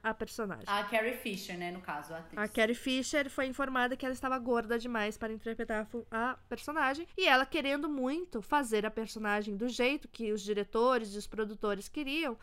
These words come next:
Speaker 1: emagreceu pra caralho pra poder entrar dentro do padrão do que eles acharam que seria a Princesa Leia.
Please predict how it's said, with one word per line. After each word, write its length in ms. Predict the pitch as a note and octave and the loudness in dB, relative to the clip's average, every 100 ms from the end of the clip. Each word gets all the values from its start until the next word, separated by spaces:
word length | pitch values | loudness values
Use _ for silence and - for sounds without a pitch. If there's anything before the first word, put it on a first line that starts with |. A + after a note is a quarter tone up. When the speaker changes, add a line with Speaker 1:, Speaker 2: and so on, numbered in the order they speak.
| - - - | -14 -20 -4
Speaker 1:
emagreceu 560 | F#4 F#4+ F#4+ G4 F#4 F#4 | 2 2 2 2 0 2
pra 200 | G4+ G4 | 0 4
caralho 520 | G#4 F#4+ D#4+ F#4 A#3+ | 6 8 6 6 2
pra 160 | C4 | 0
poder 440 | B3 B3 A#3+ C4 C#4+ - C4+ | 0 4 4 4 -2 -2 0
entrar 380 | D4 D4 C#4+ | 2 6 6
dentro 320 | C4 C#4 C#4 C4+ | 8 2 0 -2
do 80 | |
padrão 400 | C4+ C#4+ A#3+ B3 | 2 2 4 2
do 80 | B3+ | 0
que 80 | C4 | -2
eles 160 | B3 B3+ | 0 0
acharam 600 | C4 - A#3+ A#3+ B3 B3 | 0 6 10 10 10 0
que 200 | - B3 | -4 -6
seria 600 | - C4 A3+ A3 G#3+ G#3+ - - - - - | 0 0 0 0 0 -2 -10 -20 -20 -6 4
a 100 | A3 | 4
Princesa 500 | A3+ A3+ A#3 G#3+ A3+ | 4 -2 0 0 2
Leia. 220 | G#3 E3+ | 0 -2